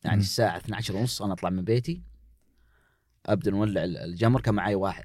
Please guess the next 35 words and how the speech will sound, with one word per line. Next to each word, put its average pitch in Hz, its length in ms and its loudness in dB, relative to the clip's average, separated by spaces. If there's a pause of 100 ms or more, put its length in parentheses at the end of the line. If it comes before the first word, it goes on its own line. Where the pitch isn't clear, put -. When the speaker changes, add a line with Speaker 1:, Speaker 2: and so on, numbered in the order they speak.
Speaker 1:
عامل 101 380 -2 (680)
ممتاز، 95 560 -6 (680)
نولع 101 260 4
جمرنا. 117 460 2 (480)
Speaker 2:
العامل 139 260 6
هذا 147 160 8
جبته 147 260 4
من 139 80 6
أول 147 240 6
شيء 170 180 6
ولا 131 280 8
متى 123 340 6 (640)
احتجته؟ - 420 2 (100)
Speaker 1:
لا، - 200 4
هذا 135 180 6
احتجته 151 340 2
من 139 80 8
يوم 135 120 4
طلع 117 160 4
أخوي. 101 260 -8 (1000)
Speaker 2:
أوكي. 110 480 4
Speaker 1:
لأنه 117 160 4
لازم 127 260 6
واحد 110 400 0
يكون 120 220 2
معاك. 120 440 4 (320)
Speaker 2:
يعني 147 280 6
الحين 160 180 4
Speaker 1:
إيش؟ 196 120 4
Speaker 2:
كان 175 300 4 (300)
يوم 147 340 6
طلع 165 280 4
أخوك 165 260 4
كان 151 280 2
دخلك 156 440 2